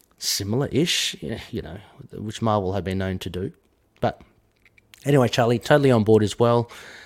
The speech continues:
Please, Marvel, would love more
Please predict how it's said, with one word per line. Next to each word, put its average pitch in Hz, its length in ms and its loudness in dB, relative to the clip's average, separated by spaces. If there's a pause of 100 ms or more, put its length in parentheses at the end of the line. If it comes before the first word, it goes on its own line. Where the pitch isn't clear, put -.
(280)
Please, 131 340 2
Marvel, 104 380 2
would 101 180 -4
love 104 280 2 (360)
more 113 720 6